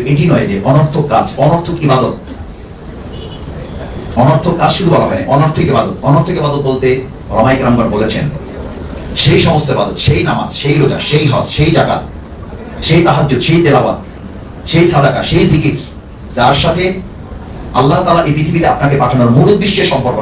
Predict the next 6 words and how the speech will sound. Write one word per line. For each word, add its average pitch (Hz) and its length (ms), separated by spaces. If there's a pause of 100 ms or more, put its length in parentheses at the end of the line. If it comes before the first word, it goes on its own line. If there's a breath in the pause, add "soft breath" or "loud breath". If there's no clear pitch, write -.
নাই। - 100 (500)
লিইয়ুযহিরাহু 113 720
আলা 98 140 (120)
দীনি 131 280 (640)
কুল্লিহি। - 340 (600)
সূরা 113 180